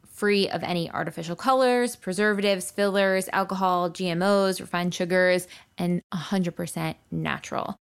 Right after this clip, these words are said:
They've also launched a new product, their Beekeepers Naturals Propolis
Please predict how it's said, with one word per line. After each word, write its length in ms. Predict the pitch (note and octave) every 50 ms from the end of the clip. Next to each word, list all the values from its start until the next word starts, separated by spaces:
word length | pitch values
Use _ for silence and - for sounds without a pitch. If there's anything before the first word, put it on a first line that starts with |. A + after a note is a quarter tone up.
| _ _ _ _ _ _ - - - -
They've 220 | G#3 B3+ B3 A#3
also 340 | G#3 - - A3+ - D4+ D4
launched 380 | C#4+ A#3 G3+ F#3 G3 G3 - -
a 100 | - G3
new 240 | F#3+ F3+ F3+ F3+ F3+
product, 600 | - - - E3 D#3 D#3 D#3+ E3+ - - - -
their 160 | - F3+ F3+
Beekeepers 720 | E3 F3+ F#3 E3+ - - F#3+ F3+ - G3 F#3+ G3 G3 F#3+ F#3+
Naturals 680 | F3+ F3 F3 E3 - - E3+ E3 E3+ F3 F3+ F3+ - - - - - - _ _
Propolis 580 | - A3 G3+ F#3 G3 F#3+ F#3+ F#3 F#3 F#3 -